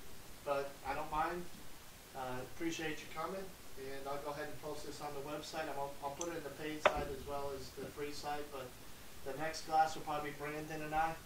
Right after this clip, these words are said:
I gave Brandon a little bit of time off and told him, you know, "Enjoy the weekend, and I'll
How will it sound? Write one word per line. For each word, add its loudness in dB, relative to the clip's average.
I 0
gave -2
Brandon -2
a -2
little 2
bit 0
of -6
time 0
off 2
and -6
told 0
him, -2
you 0
know, -2
"Enjoy 0
the 0
weekend, -2
and -2
I'll 0